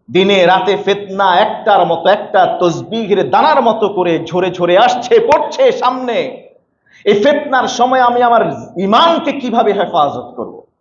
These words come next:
ইমান হেফাজতের জন্যে আল্লাযী আনআমতা আলাইহিম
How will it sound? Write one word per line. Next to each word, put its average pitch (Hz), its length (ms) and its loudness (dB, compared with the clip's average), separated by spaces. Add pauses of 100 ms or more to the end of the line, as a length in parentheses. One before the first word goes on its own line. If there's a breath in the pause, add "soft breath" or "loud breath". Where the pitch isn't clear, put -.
(680)
ইমান 190 340 2
হেফাজতের 202 640 0
জন্যে 170 580 -6 (460)
আল্লাযী 190 520 2
আনআমতা 240 600 0
আলাইহিম 302 840 0